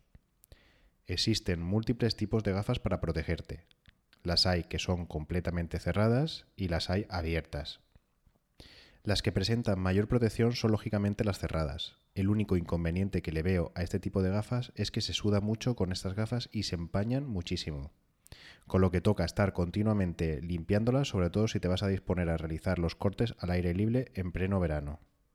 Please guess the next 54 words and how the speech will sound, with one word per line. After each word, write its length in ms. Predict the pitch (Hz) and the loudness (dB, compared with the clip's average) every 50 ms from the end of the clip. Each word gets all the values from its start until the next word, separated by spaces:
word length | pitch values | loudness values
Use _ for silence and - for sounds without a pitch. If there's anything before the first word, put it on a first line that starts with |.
| _ - - - - - - - - - _ _ | _ -20 -20 -20 -20 -20 -20 -20 -20 -20 _ _
Otra 260 | - 110 113 - 123 117 | 2 2 4 4 4 4
medida 360 | 120 117 110 104 87 85 82 | 6 6 4 4 4 4 2
de 100 | 82 80 | 2 2
protección 560 | - 87 87 - 87 80 - - 104 107 104 | 2 0 2 2 0 -2 0 4 4 4 6
imprescindible 800 | 101 92 87 - 87 - - 87 87 95 101 107 113 120 131 - | 4 2 0 -2 -4 -4 -2 -4 0 0 2 2 2 2 2 0
es 220 | - 101 107 - - | 0 -2 -2 0 2
la 100 | 110 101 | 2 2
mascarilla. 680 | 92 85 - - - 85 78 80 80 76 73 69 73 _ _ _ - | 2 0 -2 -4 -6 -4 -4 -2 -4 -4 -4 -6 -8 _ _ _ -4
Como 260 | - 92 87 87 85 | -4 0 0 0 2
ya 160 | 82 101 104 | 4 4 4
os 100 | 104 - | 4 2
comenté 720 | - 104 87 87 85 85 80 - 104 101 92 85 - 92 | 0 -2 -2 -2 -2 -4 -2 0 0 0 0 0 -4 -6
en 120 | 90 82 82 | -6 -6 -4
el 80 | 82 | -6
episodio 340 | 82 - - - - 95 98 | -4 -6 -4 -2 0 2 4
de 120 | 104 107 98 | 4 4 4
los 140 | 95 87 | 2 0
planos, 520 | - - 113 117 113 107 104 110 120 - - - | 0 0 2 2 4 4 2 0 0 -4 -10 -6
lo 180 | - 92 87 87 | -2 2 2 4
más 160 | 92 107 117 | 4 2 0
probable 560 | - - 110 107 107 107 107 107 113 117 - - | 0 2 4 4 4 4 4 4 2 0 0 0
es 160 | - 101 - | -4 -6 -4
que 140 | - - 107 | -2 -4 0
te 120 | - 95 | 0 0
toque 280 | - - 104 - 113 107 | 2 2 0 2 2 0
realizar 440 | 98 90 87 82 - - 98 90 - | 0 0 -2 -2 0 0 0 0 0
solamente 520 | - 107 101 101 101 101 95 90 - 87 | 0 0 0 0 2 0 0 0 0 0
los 160 | 82 82 - | 0 0 -2
cortes 380 | - - 104 104 - - 120 110 | 2 4 2 4 4 2 2 2
de 60 | 104 | 2
los 120 | 92 87 | 2 2
laterales 460 | 85 85 85 - 85 85 87 92 92 95 | 2 0 0 0 0 -2 0 0 0 0
de 80 | 98 | 0
la 100 | 87 85 | 0 0
máquina. 480 | 80 82 82 - - 76 73 71 80 - _ _ _ _ _ _ _ _ - - - - - _ _ - | 0 -2 -2 -2 -4 -6 -6 -6 -8 -12 _ _ _ _ _ _ _ _ -20 -20 -20 -20 -20 _ _ -4
Aunque 240 | 98 98 - 98 87 | -4 -2 0 -2 0
pienses 480 | - 107 123 131 127 - 98 82 78 - | 2 2 2 2 2 2 0 0 0 -2
que 220 | - - - 92 | -6 -4 -2 0
es 100 | 107 117 | 0 2
muy 260 | 107 104 110 117 117 | 2 4 6 6 4
poco 360 | 110 - 117 113 110 - 92 | 6 6 4 4 4 4 2
lo 160 | 85 87 85 - | 2 2 2 2
que 80 | 101 | 2
hay 40 | 101 | 2
que 120 | 101 101 | 2 0
cortar, 460 | - 98 87 - - 98 95 107 127 123 | 0 0 -2 0 0 0 0 0 -2 -6
te 120 | - - | -6 -6
aseguro 380 | 90 - 92 85 95 101 110 104 | -4 -2 0 0 2 2 2 2
que 80 | - | 2
el 80 | 95 85 | -2 0
polvillo 480 | - 92 87 85 95 95 90 87 85 | 0 0 0 0 2 2 2 2 0
que 100 | - 92 | 0 -2
se 140 | - - 82 | -4 -4 -4
respira 420 | 78 80 82 - 107 107 113 123 | -4 -6 -6 -2 -2 -2 0 -2